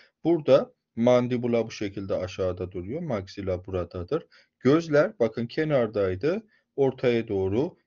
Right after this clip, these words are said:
gelmeye başladı. İki tane şu, e, nazal, e, çukurumuz oluştu. Bunlara nazal pit diyoruz veya nazal çukur. Şu şekilde olfaktör nazal plakotların ortası nazal çukura dönüştü. Böyle çukur oluştu orada.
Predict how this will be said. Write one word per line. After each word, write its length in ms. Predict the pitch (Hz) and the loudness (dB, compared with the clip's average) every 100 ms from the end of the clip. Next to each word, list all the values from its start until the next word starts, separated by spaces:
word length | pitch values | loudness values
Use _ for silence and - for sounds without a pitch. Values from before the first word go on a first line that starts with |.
| _ | _
gelmeye 540 | 131 113 101 92 87 | 4 4 2 -2 -2
başladı. 600 | 85 82 - 92 98 165 175 - _ - | -4 -8 -8 -8 -6 -8 -8 -20 _ -10
İki 360 | 151 - 233 | -10 -2 -4
tane 600 | - 175 120 101 104 202 _ _ 104 | 0 2 2 2 -4 -8 _ _ -16
şu, 220 | - 127 | -6 -2
e, 480 | 120 113 101 95 101 | -2 -2 -4 -2 2
nazal, 540 | 113 110 120 120 - | 2 2 0 0 -6
e, 300 | 95 90 90 | -6 -4 -6
çukurumuz 600 | - - - 127 123 127 117 | -10 -14 -4 -2 -2 -4 -4
oluştu. 460 | 98 87 - 104 | -4 -4 -8 -10
Bunlara 380 | 98 101 104 104 | -8 -2 -2 -2
nazal 340 | 104 101 107 101 | -2 0 -2 -2
pit 280 | - - - | -14 -14 -12
diyoruz 360 | 92 87 90 | -6 -6 -4
veya 220 | 90 92 92 | -2 -2 -2
nazal 340 | 90 101 95 | -2 0 -2
çukur. 280 | - - - | -8 -12 -12
Şu 160 | - | -6
şekilde 440 | 104 101 92 92 196 _ - _ - | -6 -4 -6 -6 -10 _ -20 _ -2
olfaktör 500 | 120 127 117 120 107 | 0 2 0 2 0
nazal 360 | 104 98 92 | 0 0 -2
plakotların 720 | 101 98 95 92 98 92 87 101 | -2 -2 -2 -8 -4 -4 -4 -4
ortası 680 | 113 101 - 92 127 165 _ _ _ - | -4 -2 -4 -6 -4 -4 _ _ _ -2
nazal 360 | 110 101 101 98 | 0 4 4 2
çukura 440 | - - 101 92 | -12 2 4 4
dönüştü. 400 | 92 85 90 113 | 2 -6 -8 -4
Böyle 140 | 98 87 | -4 -4
çukur 340 | - - 107 | -10 -8 -4
oluştu 480 | 90 85 85 - 87 | -2 -4 -8 -12 -12
orada. 360 | 85 139 170 | -6 -2 -2